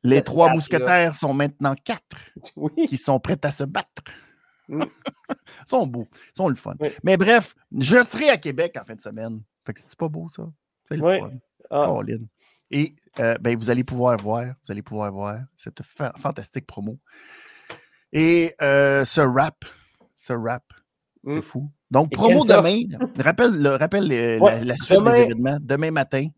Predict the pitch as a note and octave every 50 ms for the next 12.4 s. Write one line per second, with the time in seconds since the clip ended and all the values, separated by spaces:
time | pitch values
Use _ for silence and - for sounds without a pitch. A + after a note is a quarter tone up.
0 | _ _ _ _ _ _ _ _ _ - D3 C#3+ C#3+ D3+ E3 E3 D#3+ G3 F#3 D#3
1 | D#3 - - F3+ D3 C#3 D3 D#3 D#3+ E3 E3 D#3+ D#3+ D#3+ D#3+ - - - B2 B2+
2 | B2 B2 - - - - - - - - D#3+ C#3+ D3 E3 E3 E3+ E3+ E3 D#3+ -
3 | E3 C#3+ B2 C3+ C#3 C3+ B2 - - C3 C3 C3+ C#3+ C#3+ C#3+ - - C#3+ C3 B2+
4 | C3+ D#3 D#3+ - _ - - _ _ _ _ _ _ _ _ _ _ _ _ _
5 | - A2 G2+ A#2+ C3 C3 C3+ C3+ C3+ C3 C3 B2 B2+ - _ _ _ _ _ _
6 | _ _ _ _ _ _ - - F#3 F#3 D3+ C3+ E3 E3 E3+ E3 D#3+ D3+ E3+ F#3
7 | E3+ - E3+ D3 C#3+ C#3+ D3 D3 D3+ D3+ B2+ C#3+ B2 B2+ C3 B2 C3+ C3 C3+ D3
8 | D3+ D3 E3 D#3 D#3 C#3+ D3 - C3 C3+ A#2 C3 C#3 C#3+ C#3+ C#3+ C#3+ C3+ C3 B2
9 | A#2 A2 C#3 F3 F#3 F#3+ F3 - - E3+ C#3+ A#2+ C#3+ D3+ - - - - - _
10 | _ _ _ _ _ - G#2 A#2 C3+ C3 - D3 B2 B2+ B2+ D#3 D#3 D#3 D#3 -
11 | - - B2 A#2+ - - F#3 F3 F3 E3+ D3+ - F3 E3 D#3 C#3+ C#3 B2+ C3+ B2
12 | A#2+ C#3 D3+ D3+ D3+ D3+ D#3